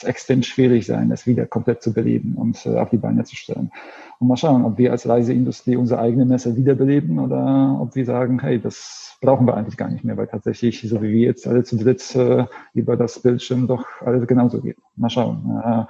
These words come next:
aber tatsächlich, ich gebe Ihnen recht, äh, mir fehlt's auch so inzwischen,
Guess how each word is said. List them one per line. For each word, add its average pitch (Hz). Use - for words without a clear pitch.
aber 135
tatsächlich, 143
ich -
gebe 131
Ihnen 127
recht, 117
äh, 117
mir 123
fehlt's 123
auch -
so 107
inzwischen, 110